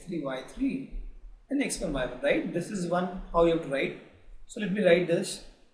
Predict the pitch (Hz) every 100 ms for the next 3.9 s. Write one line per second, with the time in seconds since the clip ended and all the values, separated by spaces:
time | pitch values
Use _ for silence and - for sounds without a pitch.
0 | - - - _ _ - - - 165 151
1 | 151 147 147 - 156 220 160 - - -
2 | - - - - - - - - 156 139
3 | 139 143 147 - - - - -